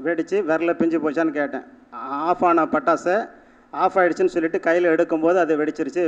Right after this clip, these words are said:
வெடிச்சு ஒரு விரல போயிடுச்சு. திருப்பி அது ஒட்ட வச்சு தைக்கலான்னா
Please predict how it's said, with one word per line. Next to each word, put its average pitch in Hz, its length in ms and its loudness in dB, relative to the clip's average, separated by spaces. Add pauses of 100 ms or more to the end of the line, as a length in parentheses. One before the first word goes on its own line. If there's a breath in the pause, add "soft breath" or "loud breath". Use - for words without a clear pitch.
வெடிச்சு 151 240 -4
ஒரு 143 180 0
விரல 139 260 -2
போயிடுச்சு. 131 280 -6 (1500)
திருப்பி 165 220 0
அது 147 120 0
ஒட்ட 156 200 0
வச்சு 170 180 0
தைக்கலான்னா 156 480 -2